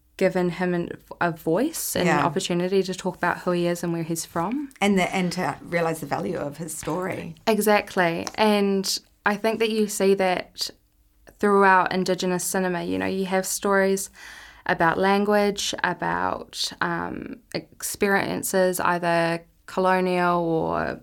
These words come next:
Speaker 1: contemporary. You have, and then there's all the fun stuff like the, um, pakiwaitara, so myths, legends, as they get called in other places. Um,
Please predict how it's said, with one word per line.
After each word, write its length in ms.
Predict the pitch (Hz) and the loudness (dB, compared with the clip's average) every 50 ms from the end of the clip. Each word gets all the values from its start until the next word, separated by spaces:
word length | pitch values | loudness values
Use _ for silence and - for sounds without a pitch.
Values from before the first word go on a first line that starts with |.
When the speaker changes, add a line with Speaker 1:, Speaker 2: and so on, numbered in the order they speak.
| - | -12
Speaker 1:
contemporary. 1160 | - - 170 165 165 - 180 185 185 - 196 185 180 180 180 175 175 180 175 175 180 180 180 - - - - - - - - - - - - - - _ _ _ - - | -10 -6 -6 -4 -2 -2 -2 -2 -2 -2 0 0 2 2 2 2 0 0 0 -2 -2 -4 -6 -8 -12 -20 -20 -20 -20 -20 -20 -20 -20 -20 -20 -20 -20 _ _ _ -12 -6
You 640 | 185 180 185 180 180 180 180 175 180 - - - - - - - | 0 2 4 6 6 6 4 4 2 0 -2 -6 -8 -20 -18 -16
have, 420 | - - - 202 190 185 - - - _ _ _ _ _ - | -10 -4 0 2 2 2 0 -4 -14 _ _ _ _ _ 2
and 160 | 190 208 214 | 4 6 6
then 120 | 214 214 | 8 8
there's 180 | 220 208 202 196 | 6 6 4 4
all 120 | 208 202 | 2 2
the 100 | 190 190 | 2 0
fun 380 | 185 - - 185 180 185 196 196 | -2 -2 0 2 2 4 4 2
stuff 320 | 190 - - 190 185 - - | 0 2 2 0 0 2 0
like 180 | 175 175 - | -2 -2 0
the, 400 | - 180 170 170 165 165 170 175 - | 0 0 2 2 2 2 0 0 0
um, 240 | - 165 165 160 160 | 0 0 0 -2 -4
pakiwaitara, 800 | - - - - 170 170 170 170 - 190 180 180 180 175 170 | -8 -10 -10 -6 -4 -2 -2 -2 -2 -2 -2 -2 -2 -4 -4
so 300 | - - 175 170 165 160 | -4 -4 -2 -2 -2 -2
myths, 580 | 160 170 175 180 180 170 - - - - - - | -2 -2 0 0 0 -2 -4 -6 -8 -8 -6 -2
legends, 640 | 170 170 165 - 180 170 165 160 160 170 170 - - | -2 -2 0 0 0 0 0 0 -2 -2 -4 -4 -2
as 300 | 170 165 165 175 - - | -4 -4 -4 -6 -6 -6
they 160 | - 175 170 | -4 -4 -4
get 120 | 175 - | -4 -6
called 300 | - - - 175 175 175 | -8 -6 -4 -4 -4 -2
in 100 | 175 170 | -2 -2
other 180 | 170 170 180 180 | -4 -4 -4 -6
places. 580 | - - 180 180 175 - - 180 180 175 - - - - - - - - - - - - | -6 -4 -4 -4 -4 -4 -4 -4 -4 -4 -8 -12 -16 -18 -18 -16 -16 -16 -18 -18 -12 -6
Um, 540 | - 170 160 156 160 - - - - - | -2 0 0 0 0 -2 -6 -8 -10 -12